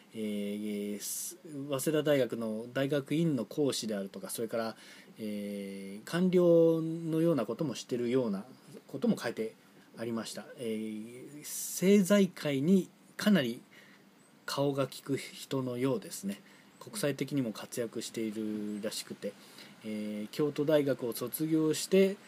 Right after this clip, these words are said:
そういう一番最初に、えー、やったことはなんか、えー、生命保険会社に入ったということなんですけれども、どうも、い-、い-、いわゆる、えー、支配層の人かなと、支配層っていうかそういうような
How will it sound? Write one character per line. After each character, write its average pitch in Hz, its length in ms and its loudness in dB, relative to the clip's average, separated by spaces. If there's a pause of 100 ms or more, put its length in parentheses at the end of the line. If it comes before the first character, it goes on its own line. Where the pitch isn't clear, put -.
(400)
そ 135 180 -4
う 127 40 -2
い 120 400 -2
う 147 40 -6
一 139 160 -6
番 147 160 0
最 151 140 4
初 143 140 0
に、 151 260 0 (680)
え 113 320 -4
ー、 113 40 -6
や 117 100 -2
っ - 20 -6
た 131 220 -4
こ 127 140 -4
と 139 160 -4
は 127 120 4
な 123 140 -4
ん 123 40 -8
か、 113 300 -4 (100)
え 113 640 -2
ー、 - 40 -12
生 - 320 2
命 185 180 6
保 165 120 4
険 175 240 2
会 170 160 8
社 131 100 0
に 117 80 -2
入 131 140 -2
っ 127 40 -4
た 107 240 -6 (320)
と 131 100 -2
い 120 100 0
う 120 80 -2
こ 127 120 -4
と 127 100 -4
な 123 160 0
ん 123 80 -4
で 101 100 -6
す - 100 -10
け 104 100 -4
れ 98 60 -2
ど 104 100 -6
も、 110 140 -2
ど 143 120 2
う 202 40 4
も、 214 520 4 (1200)
い-、 151 40 -2
い-、 - 40 0
い - 20 2
わ 135 100 4
ゆ 226 140 4
る、 123 200 2 (360)
え 135 640 -12
ー、 156 40 -10
支 - 200 -6
配 135 260 0
層 107 240 -4
の 104 80 -2
人 151 220 0
か 110 100 -4
な 131 160 2
と、 92 220 -6
支 - 180 -2
配 - 160 -4
層 - 180 2
っ - 20 -8
て - 100 -4
い 123 40 -2
う - 20 -6
か - 120 -8
そ - 200 -4
う 143 40 2
い 139 220 4
う 135 40 6
よ 147 160 6
う - 40 0
な 123 160 -2